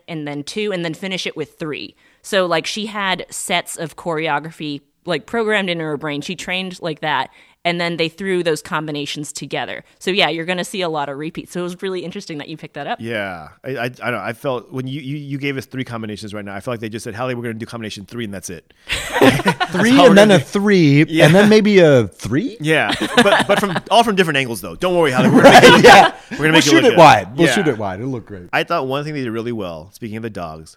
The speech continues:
Speaker 2: was I've never seen dogs used that way, where whenever it's, dogs attack. Like in, in Gladiator, the dog would attack. In different movies, dogs would attack. But in this movie, the dogs use their weight to take down the, the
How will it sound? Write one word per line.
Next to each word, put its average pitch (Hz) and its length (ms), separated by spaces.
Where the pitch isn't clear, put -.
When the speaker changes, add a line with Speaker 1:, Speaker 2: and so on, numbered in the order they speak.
Speaker 2:
was 98 320
I've 107 180
never 117 300
seen 120 360
dogs 101 640
used 117 640
that 104 240
way, 95 440
where 123 160
whenever 147 580
it's, 170 120
dogs 127 380
attack. - 560
Like 139 180
in, 147 240
in 131 80
Gladiator, 113 760
the 117 80
dog 120 340
would 123 100
attack. 95 580
In 120 160
different 131 220
movies, 127 180
dogs 117 240
would 117 100
attack. 101 400
But 123 80
in 117 140
this 175 220
movie, 143 180
the 113 100
dogs 120 420
use 120 240
their 98 160
weight 90 540
to 117 300
take 120 320
down 107 580
the, 98 460
the 95 320